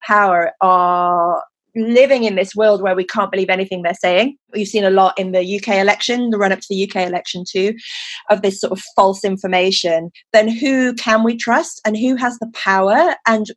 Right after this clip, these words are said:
whether we think it's the right situation or the wrong situation, the brands have a huge amount of power now. And they have a huge amount of power in terms of what they can do positively for the environment, but also what they can do at a social level or a community level.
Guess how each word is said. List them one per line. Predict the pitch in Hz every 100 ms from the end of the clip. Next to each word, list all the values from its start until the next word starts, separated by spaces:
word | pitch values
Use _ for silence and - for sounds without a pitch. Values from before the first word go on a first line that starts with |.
| _ _
whether | 240 247
we | 254
think | 254 233 233
it's | 226 -
the | 185
right | 190 226 226
situation | - 226 196 185 185
or | 180
the | 180
wrong | 185
situation, | 190 185 - 170 175 180 175 -
the |
brands | 185 208 214 226
have | 208 196
a |
huge | - - 214 185
amount | 180 170
of | -
power | - 143 - 180 _ -
now. | 190 160 143 - _
And | 190 185
they | 196
have | 202
a | 196
huge | 247 233
amount | 220 208
of | 220
power | 196 190
in | 190
terms | 185 185 180
of | 185
what | 180
they | 175
can | 180 185
do | 175 165 160 - _ _
positively | - 190 180 180 175
for | 180
the | 175
environment, | 175 196 233 240 247
but | 220
also | 208 202 185
what | 185 196
they | 185
can | 190
do | 185 175
at | -
a | -
social | 208 214 220
level | 202 190 196 185
or | 165
a |
community | - 180 196 190 190
level. | 185 185 185